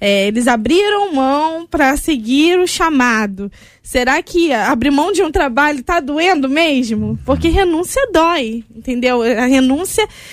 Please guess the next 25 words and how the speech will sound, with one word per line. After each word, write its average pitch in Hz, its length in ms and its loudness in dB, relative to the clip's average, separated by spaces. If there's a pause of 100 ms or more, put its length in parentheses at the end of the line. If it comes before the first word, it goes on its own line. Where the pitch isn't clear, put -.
é 302 220 2
um 330 100 -2
passo 320 300 -4
de 440 120 -4
fé, 311 520 -2 (280)
é - 60 -2
aquilo 285 300 -2
que 294 80 -6
você, 302 400 0
"Caramba, 269 720 2 (360)
eu 226 120 0
vou 254 180 2
perder 302 540 2
isso 339 160 -4
aqui", 311 500 0 (320)
mas 285 240 0
sabendo 320 500 -2
que 320 140 -4
lá 302 260 2
na 494 220 -2
frente 339 580 -2
o 381 60 2
Senhor 320 400 0
vai 294 180 2
prover. 294 640 0